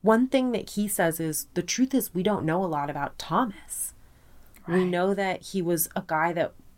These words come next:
Speaker 1: was the kind of guy that was kind of waiting out his wife's affair and being friends with the man that she was having sex with. We know that he was willing to accept help and money from that guy." Um, it feels like he was,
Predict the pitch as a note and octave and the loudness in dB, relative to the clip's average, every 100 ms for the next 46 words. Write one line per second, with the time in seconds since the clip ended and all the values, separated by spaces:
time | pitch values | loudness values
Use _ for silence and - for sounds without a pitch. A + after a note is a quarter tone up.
0 | - F3+ E3+ F3 F3+ F3 F3 E3 E3 D#3+ | -6 -4 -2 -4 -2 -2 0 0 0 -4
1 | D#3+ - - E3+ D#3 D3 D3+ D3+ E3 D#3+ | -6 -8 -4 -2 -2 -2 -2 -2 -2 0
2 | D#3 - F3 D#3 D#3 D3+ - D#3+ D#3+ E3 | 0 -2 -6 0 0 0 -8 -6 -2 0
3 | D#3 - D3+ D#3 D3+ - D3+ D3+ D#3+ - | 0 -2 -4 -2 -4 -2 -4 -2 -6 -4
4 | D#3 D3+ D3+ D3+ - - E3+ D3+ D3+ - | -4 -2 -4 -6 -6 -6 -4 -2 -4 -6
5 | - - D3+ D3+ D3+ D3 D3+ E3 - D#3+ | -10 -4 0 2 0 0 -2 -2 -4 -2
6 | D3+ F3 - - - - - - - F#3 | -2 -4 -12 -20 -20 -20 -20 -14 -2 2
7 | F#3 F3 F3 F#3+ E3 D#3+ E3 E3 D#3+ - | 2 2 -2 -2 -4 -2 -2 -2 -4 -6
8 | D#3+ - - D3+ - - - E3 D#3+ E3 | -6 -2 0 0 -2 -10 -6 -6 -2 -2
9 | D3+ D3 F3+ E3+ F3 - - - - - | 0 0 -2 -2 -6 -16 -20 -20 -20 -20
10 | _ _ - F#3 F#3+ F3 D3 - D3 C#3+ | _ _ 2 4 6 4 0 -2 0 0
11 | D#3 F3+ - - - - _ _ _ _ | -2 -6 -14 -20 -20 -20 _ _ _ _
12 | E3+ E3 E3 E3 - G3 F#3+ - G#3+ G#3+ | 2 4 2 -2 0 4 2 0 -2 0
13 | G#3+ A3+ G#3+ - G#3 F3+ F3 E3 - | 0 0 -2 -2 0 0 0 -2 -4